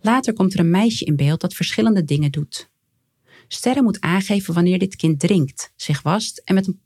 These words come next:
pop speelt. Mijn dochter heeft keer op keer alles goed en ze vindt het een geweldig spel.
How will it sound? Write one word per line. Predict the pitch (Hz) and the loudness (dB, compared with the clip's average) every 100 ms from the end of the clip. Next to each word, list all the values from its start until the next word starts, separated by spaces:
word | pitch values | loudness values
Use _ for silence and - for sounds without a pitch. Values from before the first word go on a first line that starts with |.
| _ - | _ -2
pop | 156 - | -2 -2
speelt. | - 143 - - - _ _ _ _ _ _ _ _ _ - - - | -4 -2 -2 -8 -18 _ _ _ _ _ _ _ _ _ -20 -14 -2
Mijn | 151 | 0
dochter | 139 220 226 175 | 2 0 2 -2
heeft | 143 - | -2 0
keer | 226 240 | 2 2
op | 226 | 0
keer | 190 - | -2 -2
alles | 160 170 | -2 -2
goed | - 143 - | -2 -4 -2
en | - | -2
ze | 175 190 | -2 0
vindt | 175 | -2
het | 170 | 0
een | 175 | -4
geweldig | - 151 185 226 220 - | -2 -2 0 0 -2 -4
spel. | - 143 143 | -2 -2 -2